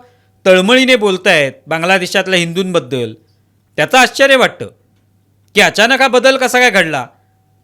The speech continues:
कारण आत्तापर्यंत आपण पाहतोय हिंदूंबद्दल, अगदी भारतातल्या हिंदूंबद्दल, बांगलादेशातल्या तर जाऊ द्याच,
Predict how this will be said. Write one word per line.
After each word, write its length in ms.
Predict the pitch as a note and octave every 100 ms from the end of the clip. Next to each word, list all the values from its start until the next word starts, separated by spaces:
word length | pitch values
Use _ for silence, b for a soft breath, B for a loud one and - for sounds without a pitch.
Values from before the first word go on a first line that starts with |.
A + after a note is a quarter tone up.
| _ _ _ _ _ _ _ D3+
कारण 120 | D3+
आत्तापर्यंत 640 | - A3 A#3 A#3+ A#3+ A3
आपण 420 | G#3 F3+ E3+ G#3
पाहतोय 600 | G#3 F#3+ F#3+ G3+ E3 D3+ D#3 _ _ _ _ _ _ _
हिंदूंबद्दल, 760 | C3+ D3+ G3+ A#3 A#3 F#3 A3+ G3+
अगदी 180 | G3
भारतातल्या 560 | G#3 - E3+ A#3+ B3 B3
हिंदूंबद्दल, 600 | G#3+ G#3 G3 F3+ D3 D#3
बांगलादेशातल्या 720 | E3 E3 G3+ G#3+ G#3 A3+ A3+ A3+
तर 60 |
जाऊ 220 | A3+ A#3 F3+
द्याच, 260 | C3 -